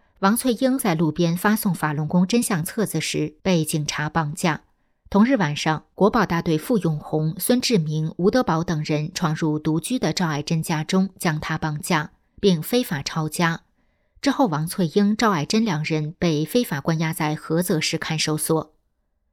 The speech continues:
二零二一年三月十二号，王翠英和赵爱珍第二次被法院非法开庭。在法庭上，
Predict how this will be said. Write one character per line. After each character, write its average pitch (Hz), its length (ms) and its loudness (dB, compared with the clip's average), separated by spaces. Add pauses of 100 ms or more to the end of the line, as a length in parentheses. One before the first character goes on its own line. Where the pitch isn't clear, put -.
(240)
二 247 140 2
零 269 120 4
二 226 120 2
一 247 160 -2
年 156 200 2
三 165 220 0
月 165 100 0
十 - 160 0
二 160 200 0
号， 156 340 0 (320)
王 196 160 4
翠 247 160 2
英 254 260 2
和 156 220 0
赵 170 160 2
爱 156 160 0
珍 180 260 2
第 254 120 2
二 208 120 2
次 151 240 -2
被 160 140 0
法 147 160 -2
院 151 260 -2
非 220 220 0
法 151 180 -6
开 160 240 -4
庭。 156 360 -4 (420)
在 165 240 2
法 151 220 -4
庭 156 200 -6
上， 160 300 0